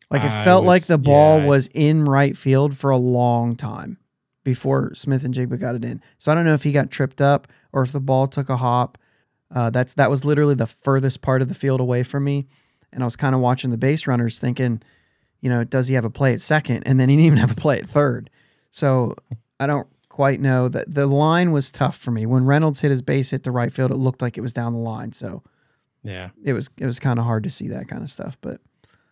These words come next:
Speaker 1: um, it's kinda strange. You have a really good time going to the ballpark. It really is a lot of fun, um, but it's different. You don't actually
Speaker 2: Mm-hmm.
Speaker 1: get to see the nuances of the game like you do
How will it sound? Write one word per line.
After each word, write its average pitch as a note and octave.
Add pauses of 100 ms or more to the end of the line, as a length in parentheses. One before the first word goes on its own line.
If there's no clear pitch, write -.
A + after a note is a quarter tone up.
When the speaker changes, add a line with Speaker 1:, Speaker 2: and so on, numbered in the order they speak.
(140)
Speaker 1:
um, A2 (800)
it's -
kinda G#3+
strange. A2+
You D#3
have G3+
a G3
really F#3
good C#3+
time A#2+
going B2
to A#2+
the - (100)
ballpark. C3 (680)
It D#3+
really E3+
is C3+
a C3
lot A#2+
of A2+
fun, A#2+ (520)
um, A2 (200)
but B2
it's C#3
different. A#2+ (100)
You C#3
don't C3
actually C3
Speaker 2:
Mm-hmm. -
Speaker 1:
get C#3
to -
see C#3+
the C3+
nuances C3+
of C#3
the C#3+
game C#3+
like B2+
you C3
do B2+